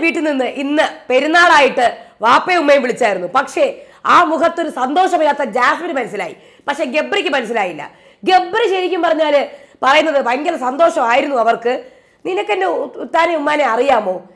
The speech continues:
നീ കണ്ടിട്ടുണ്ടോ? എനിക്കല്ലേ അറിയുള്ളൂ അവരുടെ മുഖത്തെ സങ്കടം." ഏ?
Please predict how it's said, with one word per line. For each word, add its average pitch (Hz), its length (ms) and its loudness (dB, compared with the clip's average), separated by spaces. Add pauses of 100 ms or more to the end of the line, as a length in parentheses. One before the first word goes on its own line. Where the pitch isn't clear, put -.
(120)
നീ 339 60 0 (120)
കണ്ടിട്ടുണ്ടോ? 240 420 -2 (340)
എനിക്കല്ലേ 381 400 2
അറിയുള്ളൂ 349 240 2
അവരുടെ 320 240 2
മുഖത്തെ 320 300 0
സങ്കടം." 294 300 0 (320)
ഏ? - 20 8